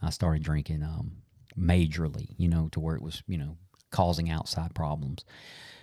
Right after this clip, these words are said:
And now I've been sober longer than that stint was, you know, and, and the stories that I could tell now are way more interesting than the stories I could tell when I was, whenever I was drinking. You know, they may be comical, which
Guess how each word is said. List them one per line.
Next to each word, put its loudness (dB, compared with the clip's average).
And 6
now 6
I've 2
been 0
sober 4
longer 6
than 4
that 2
stint -2
was, -2
you -2
know, 2
and, 0
and -2
the -2
stories 2
that -4
I -2
could -8
tell -2
now 4
are -2
way 4
more -2
interesting 0
than 4
the -2
stories -2
I -2
could -12
tell -2
when -4
I -2
was, -8
whenever -4
I -4
was -8
drinking. -4
You 0
know, 4
they 6
may 8
be 6
comical, 0
which -2